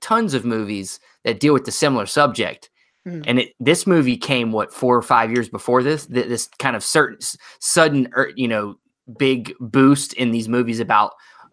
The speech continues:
Speaker 1: white police officers killing black, young black people.
Speaker 2: Yeah,
Speaker 1: Um,
Speaker 2: this came out in two thousand and thirteen.
Speaker 1: Yeah, so, so it's,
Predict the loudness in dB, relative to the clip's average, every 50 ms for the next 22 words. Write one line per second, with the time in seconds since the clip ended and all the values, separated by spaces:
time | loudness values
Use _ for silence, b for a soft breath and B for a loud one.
0 | b _ _ -4 0 2 2 2 0 -2 0 0 2 4 2 2 2 0 -4 -6
1 | -8 -8 -6 -4 -4 -4 -4 -4 -4 0 2 4 4 2 2 -2 -10 -20 _ -4
2 | -2 -2 -2 -2 -2 0 0 0 0 0 -2 -6 -6 -4 -4 -6 -6 -8 _ _
3 | b b b b 0 2 2 4 4 4 4 2 0 -2 0 2 4 4 6 6
4 | 4 2 0 -2 -4 -2 0 2 2 2 2 0 -2 -2 -4 -4 -4 -4 -4 -4
5 | _ -8 -8 -6 -4 -4 -4 -6 -8 -12 -16 _ _ -2 0 0 0 0 -4 -4
6 | 0 0 0 0 0 0 0 2 2 0 0 -4